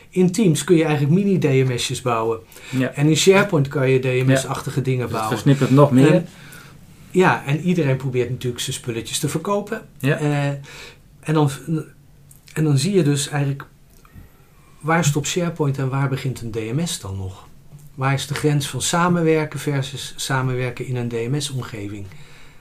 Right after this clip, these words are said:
Speaker 1: Nou, dat vind ik een, eh, een lastige materie. Ik, ik denk zelf wel dat ik dat kan, eh,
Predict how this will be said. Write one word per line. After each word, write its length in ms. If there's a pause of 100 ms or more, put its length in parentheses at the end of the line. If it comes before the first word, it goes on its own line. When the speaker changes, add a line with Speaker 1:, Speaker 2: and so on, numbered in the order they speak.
(120)
Speaker 1:
Nou, 180
dat 180
vind 140
ik 80
een, 180
eh, 100 (180)
een 120
lastige 640
materie. 600 (600)
Ik, 200 (200)
ik 260
denk 160
zelf 260
wel 100
dat 160
ik 100
dat 200
kan, 280 (760)
eh, 140